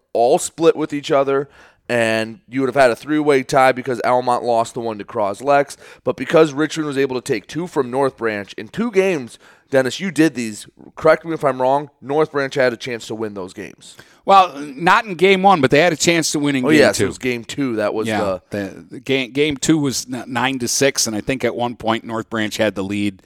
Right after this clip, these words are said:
Speaker 2: and it hit a couple of home runs off of Shoeboy. And, uh, then, uh, but game one, Shoeboy was Shoeboy, and they won that one. I think it was nine to nothing.
Speaker 1: Right.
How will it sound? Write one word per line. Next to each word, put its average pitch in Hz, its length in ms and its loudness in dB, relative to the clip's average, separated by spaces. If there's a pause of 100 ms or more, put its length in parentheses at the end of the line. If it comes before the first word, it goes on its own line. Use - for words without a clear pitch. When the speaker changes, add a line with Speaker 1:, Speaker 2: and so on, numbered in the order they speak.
(240)
Speaker 2:
and 95 140 -8
it 95 80 -4
hit 127 160 0
a 113 40 0
couple 127 300 -2
of 92 80 -16
home 117 280 -2
runs 104 440 0 (400)
off 110 240 -2
of 95 80 -14
Shoeboy. 90 540 -4 (600)
And, 95 400 -10
uh, 92 360 -2
then, 104 440 -2
uh, 98 300 0 (180)
but 110 400 -4
game 143 280 4
one, 127 320 0 (280)
Shoeboy 117 400 -2
was 95 140 -4
Shoeboy, 95 460 -4
and 92 100 -8
they 95 60 -10
won 98 200 -4
that 98 160 -2
one. 85 320 -10
I 90 60 -12
think 90 200 -12
it - 100 -20
was - 120 -20
nine 95 280 -8
to 87 60 -12
nothing. 95 400 -8 (340)
Speaker 1:
Right. 101 340 -2